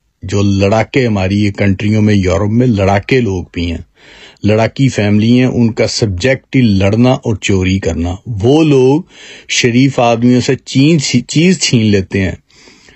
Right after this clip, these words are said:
जो उनकी ट्रॉलीज होती हैं, ट्रॉलीज जो मुख्तलिफ, अ, शॉपिंग सेंटर, मॉल के बाहर होती हैं, वो आप लें, उसमें टोकन डालें या पैसा डालें, यूरो डालें और वो अंदर जाएं, वापसी में आके फिर वो लगाएं।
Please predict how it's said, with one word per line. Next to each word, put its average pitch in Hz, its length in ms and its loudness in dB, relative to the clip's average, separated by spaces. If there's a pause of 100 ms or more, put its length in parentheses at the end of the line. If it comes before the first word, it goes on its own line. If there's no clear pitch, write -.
(160)
जो 120 160 2
उनकी 123 240 0
ट्रॉलीज 123 540 0
होती 113 300 0
हैं, 127 140 2
ट्रॉलीज 110 460 0
जो 113 120 0
मुख्तलिफ, 113 600 0
अ, 104 180 2
शॉपिंग 104 420 -2
सेंटर, 101 320 0
मॉल 101 340 0
के 101 120 -4
बाहर 101 320 -2
होती 104 300 -2
हैं, 104 60 0
वो 101 120 0
आप 98 240 0
लें, 101 300 0
उसमें 104 260 -2
टोकन 104 460 -2
डालें 101 340 0
या 104 140 -2
पैसा 98 380 -4
डालें, 101 400 -4 (580)
यूरो 101 260 0
डालें 101 340 0
और 98 80 0
वो 95 120 0
अंदर 92 280 -2
जाएं, 101 240 0
वापसी 95 420 -2
में 101 120 -4
आके 90 340 -4
फिर 117 120 0
वो 110 160 0
लगाएं। 98 400 -2